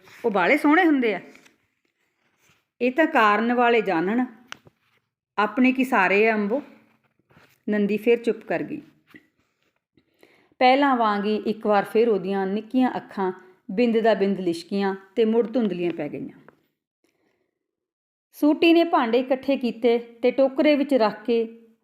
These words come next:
ਦਾਲ ਧਰਨ ਲਈ ਗੋਹੇ ਭੰਨਣ ਲੱਗ ਪਈ। ਉਹਨੂੰ ਪਤਾ ਸੀ ਕਿ ਜੇ ਉਹ ਮੁੜ ਨੰਦੀ ਕੋਲ ਜਾ ਬੈਠੀ ਤੇ ਉਹਨੇ ਦਿਨ ਛਿਪੇ ਤੱਕ ਗੱਲਾਂ ਨਹੀਂ ਮੁੱਕਣ ਦੇਣੀਆਂ।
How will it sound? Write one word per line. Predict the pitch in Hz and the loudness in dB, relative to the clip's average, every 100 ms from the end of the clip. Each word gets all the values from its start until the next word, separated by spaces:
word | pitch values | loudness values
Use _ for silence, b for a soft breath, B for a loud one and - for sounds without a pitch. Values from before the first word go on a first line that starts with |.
| 196 | -2
ਦਾਲ | 220 226 254 | 2 4 4
ਧਰਨ | 269 233 220 | 2 0 0
ਲਈ | 214 | 0
ਗੋਹੇ | 196 226 240 269 | 0 0 2 2
ਭੰਨਣ | 277 254 202 | 2 0 0
ਲੱਗ | 190 170 147 | -2 -2 -6
ਪਈ। | - - - _ _ _ _ _ _ _ _ _ | -10 -12 -16 _ _ _ _ _ _ _ _ _
ਉਹਨੂੰ | 220 233 254 | -2 0 0
ਪਤਾ | 190 - 214 | 0 0 0
ਸੀ | 247 254 247 - _ _ | 0 -2 -4 -12 _ _
ਕਿ | 247 | 0
ਜੇ | 196 226 | 2 2
ਉਹ | 226 | 2
ਮੁੜ | 214 214 | 2 2
ਨੰਦੀ | 226 254 247 262 | 2 2 2 2
ਕੋਲ | 269 269 | 2 2
ਜਾ | 247 240 | 2 2
ਬੈਠੀ | 240 233 262 254 B B B _ | 0 -2 -2 -2 B B B _
ਤੇ | 247 | 2
ਉਹਨੇ | 254 294 | 4 2
ਦਿਨ | 233 262 294 | 2 2 2
ਛਿਪੇ | 269 277 269 | 2 0 0
ਤੱਕ | 254 233 | 0 -2
ਗੱਲਾਂ | 220 202 196 202 | -2 0 2 2
ਨਹੀਂ | 247 | 2
ਮੁੱਕਣ | 233 220 190 175 | 0 -2 -4 -2
ਦੇਣੀਆਂ। | 160 151 151 | -2 -4 -6